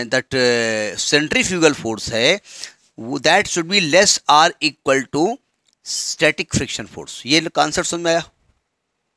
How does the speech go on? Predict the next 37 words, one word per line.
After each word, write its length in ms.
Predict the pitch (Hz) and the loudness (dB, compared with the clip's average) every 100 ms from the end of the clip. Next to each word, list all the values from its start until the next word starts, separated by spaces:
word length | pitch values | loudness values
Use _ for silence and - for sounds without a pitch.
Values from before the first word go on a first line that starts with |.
| _ _ - | _ _ -12
पक्का 260 | 117 151 131 | -2 2 2
ना, 120 | 135 123 _ 127 | 0 -4 _ -8
ये 60 | |
कॉन्सेप्ट 320 | 120 139 160 151 | 0 0 0 -4
समझ 100 | 143 | -2
में 100 | 127 | 0
आ 20 | |
गया 100 | 113 | 0
ना? 140 | 143 190 _ _ _ _ _ _ - - _ - | -4 -8 _ _ _ _ _ _ -20 -20 _ -12
तो 120 | - 156 | -2 0
एफ़सी 360 | 160 - 208 | 0 0 -2
क्या 180 | 180 208 | 2 4
है? 220 | 208 208 - _ _ _ _ - | 2 -2 -10 _ _ _ _ -4
एम 160 | 147 | -2
वी 160 | 151 190 | -2 -4
स्क्वायर 260 | - 202 196 | 2 4 4
upon 180 | 196 196 | 4 2
R, 120 | 202 - _ _ _ _ _ | 2 -2 _ _ _ _ _
एम 260 | 160 170 175 | 0 0 -2
वी 240 | 139 175 | -4 -4
स्क्वायर 340 | 170 - 170 170 | -4 2 4 4
upon 320 | 170 180 220 - _ _ _ _ _ | 2 0 -2 -12 _ _ _ _ _
R 240 | 147 156 185 - _ _ _ _ _ _ _ _ - _ 143 | 4 4 4 -2 _ _ _ _ _ _ _ _ -20 _ -8
is 120 | 131 | -6
less 240 | 117 175 - | 2 2 4
R 100 | 180 | 2
equal 280 | 180 185 185 | 2 0 0
to 140 | 185 147 | 2 2
एफ़ 180 | - 196 | 2 0
एस 120 | - | -2
कितना 260 | 190 190 185 | -4 0 2
है? 180 | 208 - _ _ _ _ | 0 -6 _ _ _ _
म्यू 260 | 131 143 165 | -2 2 4
एस 140 | 170 156 | 4 -2
into 280 | 143 208 208 _ _ _ _ _ _ _ _ _ - | -2 -2 -2 _ _ _ _ _ _ _ _ _ -6
एम 160 | 135 123 | -4 -4
जी। 180 | 90 | -10